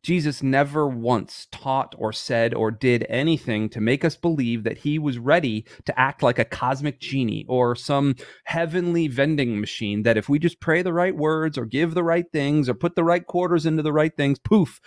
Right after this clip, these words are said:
our prayer request appears. Jesus never gave that off. We have to have faith in Jesus, knowing that he is capable of everything,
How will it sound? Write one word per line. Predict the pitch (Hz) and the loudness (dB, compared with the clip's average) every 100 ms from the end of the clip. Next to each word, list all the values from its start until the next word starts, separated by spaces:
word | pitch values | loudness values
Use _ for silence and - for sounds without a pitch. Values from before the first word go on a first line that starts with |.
| - - | -10 -2
our | 139 | -2
prayer | - 151 143 | 0 0 2
request | 147 143 123 110 - | 0 -2 -2 -4 -4
appears. | 113 - 180 - - | -10 -6 -6 -6 -8
Jesus | 170 156 147 135 | -6 -4 -2 0
never | 135 156 131 107 - _ - | 2 2 2 0 -2 _ -6
gave | 117 113 104 - _ - | 0 0 -2 -6 _ -6
that | 117 98 - _ _ - | -2 -2 -4 _ _ 0
off. | 175 185 - _ _ _ _ _ _ _ _ _ _ _ - - | 2 2 -4 _ _ _ _ _ _ _ _ _ _ _ -12 0
We | 151 | 0
have | |
to | 165 | 2
have | 120 | 0
faith | - 196 233 - | 0 -2 -2 0
in | 117 | 0
Jesus, | 104 95 90 - - - _ - - | 0 -2 -4 -8 -12 -20 _ -20 -6
knowing | 131 135 127 | 0 0 2
that | 117 113 | 0 -2
he | 135 123 | -2 2
is | 202 254 | 2 2
capable | - 117 113 104 101 | -2 -2 0 2 4
of | 95 | 2
everything, | 80 85 - 87 | 0 -6 -10 -10